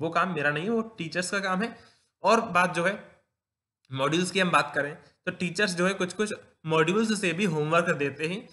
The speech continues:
तो आप चाहें तो मॉड्यूल्स परचेज कर सकते हैं। अगर परचेज आपको नहीं करनी है, तो पीडब्ल्यू की लाइब्रेरी में free of cost अवेलेबल है। पीडब्ल्यू लाइब्रेरी में free of cost मॉड्यूल्स अवेलेबल हैं, आप लाइब्रेरी पे जाओगे।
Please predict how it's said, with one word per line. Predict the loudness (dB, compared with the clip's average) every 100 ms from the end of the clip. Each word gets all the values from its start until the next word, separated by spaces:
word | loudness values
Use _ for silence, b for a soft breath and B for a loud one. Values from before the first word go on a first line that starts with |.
| b -2
तो |
आप | 0 0
चाहें | 0 0 0
तो | 0
मॉड्यूल्स | 0 0 -2
परचेज | -4 -6 -2 -4 -2
कर | -2
सकते | -2 -4 -4
हैं। | -6 -6 B B
अगर | 0 0 2
परचेज | 0 0 0
आपको | 0 0 2
नहीं | 4 4
करनी | 2 0 -2 -6
है, | -6 -10 b b b -6
तो |
पीडब्ल्यू | -4 0 4 4 4
की |
लाइब्रेरी | 4 4 4 2 0
में | -4 -6 -18 -8
free | -2
of | -2
cost | 0 0
अवेलेबल | 0 0 -2 -4
है। | -6 -14 b b _ _ -4
पीडब्ल्यू | 0 2 4
लाइब्रेरी | 2 2 2 0
में | 0 -2 -4
free | -2 -2
of | -2
cost | -4 -4 -8 -20 _
मॉड्यूल्स | -4 -2 -2 -4 -8 -14 -4
अवेलेबल | -2 0 0 -2
हैं, | -2 0
आप | 0 0
लाइब्रेरी | 0 2 0 -2
पे | 0
जाओगे। | 0 0 -2